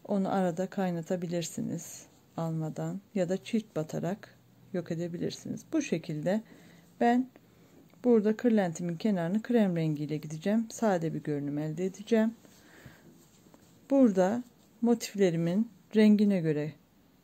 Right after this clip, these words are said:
ip kullanmıştım. Bakın gri ile dönüş olduğu için her iki kenarını gri ile çalıştım. Sarıya gelince sarıyla yaptım. Dilerseniz böyle renk renkli çalışabilirsiniz.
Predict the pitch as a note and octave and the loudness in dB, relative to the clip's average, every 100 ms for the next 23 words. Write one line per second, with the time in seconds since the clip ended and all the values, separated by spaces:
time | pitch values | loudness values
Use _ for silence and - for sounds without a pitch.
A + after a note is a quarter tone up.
0 | - F#3 D#3+ - D3+ D3 C#3 D3 - - | -8 -6 -6 -8 -6 -4 -4 -6 -8 -8
1 | F3+ E3+ - E3+ F3 G3+ F#3 D#3 D3+ D3+ | -6 -6 -6 -4 4 4 4 2 0 -2
2 | F3+ F3 E3+ D3+ - - - - F3 G#3+ | -2 -2 -4 -4 -6 -8 -8 -6 -6 -6
3 | _ - G#3 E3 - - D#3 D3+ - D3+ | _ -2 -2 -2 -10 -6 -4 -4 -4 -2
4 | F#3+ G3+ G#3+ G#3 G#3+ G3 G3+ - G3+ G3 | 0 0 0 -2 -4 -6 -6 -6 -6 -6
5 | - - - - - - _ _ _ _ | -10 -20 -20 -20 -20 -20 _ _ _ _
6 | _ _ - - G#3+ G#3 F#3+ E3+ D#3 D#3 | _ _ -6 0 4 6 4 2 0 -2
7 | D3 D#3 - F#3+ G#3 G#3 G#3 G3 - G3+ | -4 -6 -4 -2 0 0 -2 -4 -6 -4
8 | G3+ A#3 A#3+ A3+ G3 G3 G3 G3 G#3 A3 | 0 2 0 0 -4 -2 0 2 2 2
9 | G3 - C#3+ - - - D#3+ - D#3+ - | 2 -2 -6 -8 -12 -10 -10 -10 -10 -8
10 | F3+ - A3 A3 A3 | -8 -2 0 0 -2